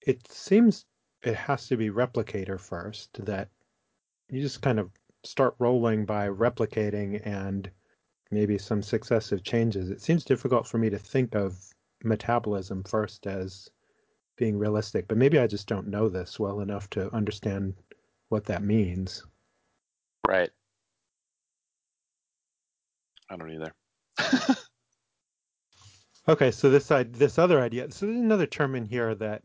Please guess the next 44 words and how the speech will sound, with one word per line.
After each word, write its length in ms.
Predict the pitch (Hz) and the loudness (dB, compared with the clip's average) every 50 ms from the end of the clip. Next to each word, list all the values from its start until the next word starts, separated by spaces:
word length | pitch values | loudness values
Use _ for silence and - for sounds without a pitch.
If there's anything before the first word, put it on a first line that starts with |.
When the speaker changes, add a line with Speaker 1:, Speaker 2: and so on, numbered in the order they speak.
| _ _ - | _ _ -4
Speaker 1:
I 60 | 151 | -4
don't 80 | 170 | -2
know, 100 | 139 123 | 0 -2
is 80 | 110 101 | -2 0
this 180 | 131 139 - - | -2 -4 0 2
worth 240 | 160 156 151 - | 2 2 2 2
knowing? 420 | 147 127 127 143 143 143 143 139 139 | -2 -2 0 0 0 0 0 -2 -2
Autopoiesis-, 920 | - 113 113 117 131 123 123 - - 117 120 117 120 120 - - 131 127 - - _ _ - | -2 0 0 2 0 0 -2 -2 -2 0 0 0 -2 -4 -2 -2 -4 -4 -4 -12 _ _ 0
autopoiesis? 1000 | 117 127 135 117 - - 120 117 120 123 123 - - 139 139 135 - - - - _ _ _ _ _ _ _ _ _ - - | 2 2 2 2 0 -2 -2 0 0 -2 -2 -2 -2 -4 -4 -4 -6 -12 -20 -20 _ _ _ _ _ _ _ _ _ -6 0
Speaker 2:
I 60 | - | 4
had 120 | 165 185 | 6 6
to 80 | 170 160 | 8 6
look 200 | 139 139 135 - | 6 4 2 2
it 60 | 131 | 4
up. 240 | 120 123 143 - _ _ _ _ _ _ _ _ _ _ - | 4 4 2 2 _ _ _ _ _ _ _ _ _ _ 0
Speaker 1:
I 60 | 127 | 2
had 100 | 139 147 | 2 2
to 80 | 117 120 | 2 2
look 180 | 120 113 110 | 0 0 0
it 60 | - 107 | -2 -4
up 160 | 104 101 - | -6 -6 -6
too, 300 | - 107 98 95 95 - _ - | -6 -6 -6 -6 -6 -10 _ -10
I 80 | 101 | -8
have 180 | 98 98 104 98 | -6 -6 -6 -6
to 100 | 117 120 | -4 -4
Speaker 2:
Yeah. 80 | 117 110 | -2 -2
Speaker 1:
admit. 180 | 104 92 95 - _ _ _ _ _ _ _ _ _ _ _ | -2 -4 -6 -10 _ _ _ _ _ _ _ _ _ _ _
Speaker 2:
Yeah, 140 | 104 101 98 - _ _ | -14 -14 -14 -14 _ _
I 40 | - | -20
had 100 | 101 - | -16 -12
to 40 | 104 | -8
Speaker 1:
It's 120 | 104 101 | -2 2
Speaker 2:
look 0 | |
it 80 | 139 135 | 4 4
Speaker 1:
not 80 | 131 | 4
a 20 | 123 | 4
Speaker 2:
up. 60 | 110 | 2
Speaker 1:
term 220 | - - 123 120 | 0 -2 -2 0
that 100 | 117 110 | 0 0
I 80 | 110 110 | 0 0
was 180 | 110 107 104 - | -2 -2 -4 -6
familiar 340 | - 110 101 101 101 95 | -8 -8 -8 -6 -6 -6
with. 240 | 92 92 90 95 - _ _ _ _ _ _ _ _ _ _ _ _ _ _ - - - _ _ _ - | -6 -6 -8 -8 -12 _ _ _ _ _ _ _ _ _ _ _ _ _ _ -20 -20 -20 _ _ _ -8
Speaker 2:
I, 140 | 156 175 | -8 -8